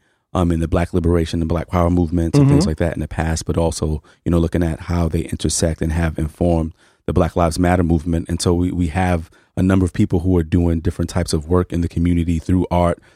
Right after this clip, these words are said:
Speaker 1: through spirituality, and using different forms, um, of engagement to bring about,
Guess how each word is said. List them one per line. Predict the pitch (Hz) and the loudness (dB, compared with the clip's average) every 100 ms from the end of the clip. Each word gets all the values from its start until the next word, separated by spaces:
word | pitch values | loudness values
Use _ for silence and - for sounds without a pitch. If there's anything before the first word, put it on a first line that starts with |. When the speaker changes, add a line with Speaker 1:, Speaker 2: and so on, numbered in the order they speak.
| _ | _
Speaker 1:
through | 98 | -2
spirituality, | 95 - 98 87 - 92 87 90 85 82 | 0 2 2 0 0 -2 0 0 -2 -4
and | 80 | -2
using | 87 87 82 | -2 0 -2
different | 87 - 82 | -4 -4 -10
forms, | - 90 90 85 80 - - _ _ _ - | -6 -2 0 0 -2 -8 -14 _ _ _ 0
um, | 87 82 | 2 2
of | 78 | 0
engagement | 85 76 87 80 85 82 | -4 -2 -2 0 -2 -2
to | - | -4
bring | 78 85 80 | -2 -2 -2
about, | 78 78 80 | -4 -4 -4